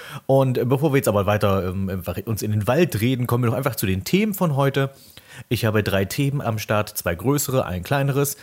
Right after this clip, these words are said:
Hauptthema ist diesmal Sidequests. Also ganz allgemein Sidequests in Videospielen. Was macht eine gute Sidequest aus? Und dann werde ich einige Beispiele vortragen, bei denen ich denke, dass die meine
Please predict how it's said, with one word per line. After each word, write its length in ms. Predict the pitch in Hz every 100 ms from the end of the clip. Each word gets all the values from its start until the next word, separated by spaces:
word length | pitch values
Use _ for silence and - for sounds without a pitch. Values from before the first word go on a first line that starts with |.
| - - - - -
Hauptthema 500 | - - 139 139 127
ist 240 | 117 -
diesmal 520 | 113 101 104 101 101 101 _ _
Sidequests. 1120 | - - 101 110 - - - - - - - - - -
Also 360 | 107 101 104 92 _ -
ganz 240 | 131 165
allgemein 680 | - 117 113 101 104 110 107
Sidequests 640 | - - 117 - - 110 113
in 120 | 92
Videospielen. 760 | 120 117 113 - 107 104 104 -
Was 220 | 123 -
macht 220 | 120 -
eine 160 | 104 98
gute 240 | 120 117
Sidequest 600 | - 101 101 - 95 -
aus? 300 | 98 113 - - - -
Und 160 | 135 139
dann 240 | 156 156
werde 120 | 120
ich 200 | 123 -
einige 240 | 110 113 101
Beispiele 460 | 101 107 - 113
vortragen, 640 | 98 107 - 92 95 92 98 - - -
bei 140 | 95
denen 160 | 101 98
ich 120 | -
denke, 280 | 107 104 95
dass 200 | 95 -
die 220 | 107 110
meine 680 | 98 92 92 90 87 85